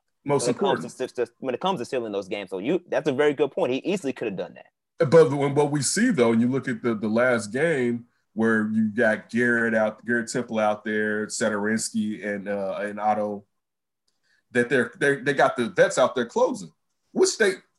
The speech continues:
Speaker 1: for the most part, they should. You gotta get these kids out there to get a taste of that too, to know what they got to do, you know, situations. But still, you don't wanna just rack up L's.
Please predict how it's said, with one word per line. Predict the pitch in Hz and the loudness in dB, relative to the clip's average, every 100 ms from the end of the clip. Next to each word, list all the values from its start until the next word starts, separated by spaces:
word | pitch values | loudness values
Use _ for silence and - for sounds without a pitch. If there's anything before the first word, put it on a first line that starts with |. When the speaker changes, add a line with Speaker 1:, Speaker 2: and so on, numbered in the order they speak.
| _ _ _ - | _ _ _ 2
Speaker 1:
for | 165 | 4
the | |
most | 165 208 196 | 6 6 4
part, | 135 120 | 2 2
they | 110 | -2
should. | - 202 - _ _ _ | -4 -8 -10 _ _ _
You | 180 | 2
gotta | 202 165 | 4 4
get | 139 | 2
these | 123 113 | -2 -4
kids | - 156 120 | -2 -2 2
out | 107 107 | 0 0
there | 104 95 90 _ _ _ _ _ _ _ - | -4 -4 -6 _ _ _ _ _ _ _ -12
to | 117 | -2
get | 127 | -2
a | |
taste | 110 156 131 - | 0 0 -2 0
of | |
that | 104 98 | -2 -2
too, | - 135 | -2 -2
to | 107 | 0
know | 101 | -2
what | 98 95 | -2 -4
they | |
got | 101 92 | -4 -6
to | - | -6
do, | 82 113 87 - _ _ _ - | -6 -6 -6 -14 _ _ _ -8
you | |
know, | 101 | -6
situations. | 98 110 - 85 127 117 90 82 - _ _ _ - | -6 -8 -12 -4 -2 -2 -10 -16 -20 _ _ _ -10
But | - | -2
still, | 175 156 | 2 2
you | |
don't | 147 131 | 2 2
wanna | 117 | 2
just | 107 92 | -2 -2
rack | 113 107 | 0 0
up | 104 - | -2 -2
L's. | 117 101 - - | -2 -2 -4 -12